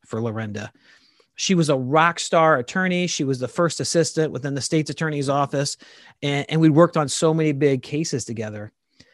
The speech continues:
And because of her believing in me and sharing that belief in me and challenging, challenging me, this was the first time I ever considered this possibility. A few years later, I was selected to serve as the police chief of our department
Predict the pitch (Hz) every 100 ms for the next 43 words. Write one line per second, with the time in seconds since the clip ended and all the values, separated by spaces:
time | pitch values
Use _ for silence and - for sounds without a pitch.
0 | _ _ 165 151 165 - 220 247 226 -
1 | - 208 170 147 139 165 233 175 139 120
2 | 120 123 127 120 - 208 233 208 160 143
3 | - 135 135 127 - 123 139 127 120 -
4 | 262 269 254 143 92 - _ _ _ -
5 | 262 277 247 120 117 107 139 _ _ _
6 | _ _ _ _ _ _ _ _ 214 254
7 | 190 - - 147 - - 117 131 165 -
8 | 127 143 139 143 131 123 - 123 143 170
9 | 208 104 - _ _ _ _ _ _ -
10 | - 208 190 180 151 135 151 214 240 _
11 | _ - 143 165 170 147 131 147 - 151
12 | 147 - 127 117 117 - 127 117 120 -
13 | 147 151 247 - - 120 113 - 123 127
14 | 156 151 147 120 107 120